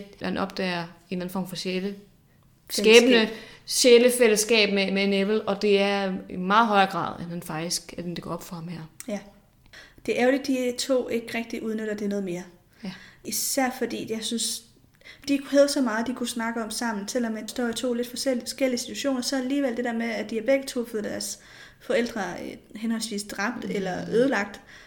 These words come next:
Speaker 2: af Voldemort og hans tilhængere.
Speaker 1: Ja.
Speaker 2: Og det at skulle stå tilbage efter det som barn, det, jeg, jeg synes, det er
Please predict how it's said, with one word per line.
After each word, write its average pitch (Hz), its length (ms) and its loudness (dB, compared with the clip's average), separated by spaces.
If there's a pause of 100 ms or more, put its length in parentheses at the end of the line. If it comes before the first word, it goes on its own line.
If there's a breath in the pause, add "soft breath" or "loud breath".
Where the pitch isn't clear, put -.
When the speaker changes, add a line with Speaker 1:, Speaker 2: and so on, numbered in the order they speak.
(220 loud breath)
Speaker 2:
af 202 260 2 (240)
Voldemort 202 420 -2
og 196 60 -4
hans 190 400 -8 (100)
tilhængere. 208 420 -2
Speaker 1:
Ja. 185 60 -10 (600 loud breath)
Speaker 2:
Og 208 80 -6
det 262 80 2
at 240 100 4
skulle 233 180 -6
stå 214 120 -4
tilbage 208 580 -4 (960)
efter 214 300 -4
det 202 220 -4 (280 loud breath)
som 208 240 -4
barn, 208 280 -4 (280)
det, 220 220 0
jeg, 233 180 2
jeg 226 240 -2
synes, - 200 -6
det - 120 -4
er - 40 -14